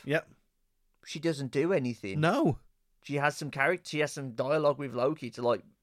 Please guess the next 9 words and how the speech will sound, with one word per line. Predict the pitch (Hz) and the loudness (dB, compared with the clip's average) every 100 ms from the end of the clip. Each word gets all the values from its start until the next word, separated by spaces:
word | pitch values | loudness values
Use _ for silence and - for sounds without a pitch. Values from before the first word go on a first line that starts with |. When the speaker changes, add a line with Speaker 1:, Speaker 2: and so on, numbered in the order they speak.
| _ | _
Speaker 2:
spurn | - - - 127 123 | -20 -8 0 2 2
him | 110 123 156 | -2 -4 -4
on, | 90 95 | -6 -6
but | 107 101 | -6 -6
she | - 151 | -6 -6
doesn't | 147 131 | -6 -6
actually | 120 123 127 113 107 | -6 -8 -10 -10 -8
do | - 117 123 120 110 _ _ _ _ _ _ _ _ - | -4 -2 -2 -4 -8 _ _ _ _ _ _ _ _ -8
anything. | 113 113 427 - 156 92 92 | -6 -6 -10 -6 -8 -8 -14